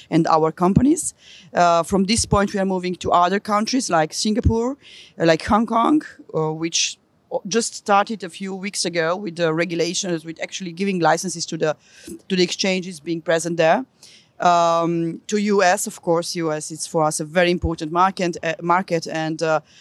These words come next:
our concentration for the growth is for sure also there, and, uh, we plan to, we plan, uh, a U S, uh, strong organization in twenty twenty.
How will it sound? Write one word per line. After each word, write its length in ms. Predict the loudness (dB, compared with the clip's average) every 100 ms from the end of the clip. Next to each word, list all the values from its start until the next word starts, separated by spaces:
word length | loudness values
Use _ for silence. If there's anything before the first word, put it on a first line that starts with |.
| -20 _ 0
our 240 | 4 4
concentration 640 | 2 0 0 -2 -2 -2 -4
for 160 | -4
the 80 | -4
growth 320 | -2 -2 -2
is 320 | -6 -6 -8 -10 _ _ _ _ _ -20
for 240 | -2 0
sure 320 | 2 2 2 2
also 600 | -2 -4 -4 -4 -4 -8 _ _ 2
there, 340 | 6 6 4
and, 360 | 0 -2 -4 -2
uh, 300 | 0 0 -4 -8 _ 0
we 120 | 0
plan 320 | 2 0 0
to, 540 | -2 -4 -4 -4 -6 -6
we 80 | -6
plan, 400 | -2 0 0 -4
uh, 380 | -4 -4 -4 -4
a 80 | -2
U 320 | 0 2 2
S, 340 | 2 0 -4 -2
uh, 200 | -2 -2 -8 -20 -12
strong 460 | -2 4 6 6
organization 720 | 4 0 -2 -2 -4 -4 -4 -4
in 100 | -2
twenty 300 | -2 -4 -6
twenty. 420 | -8 -10 -10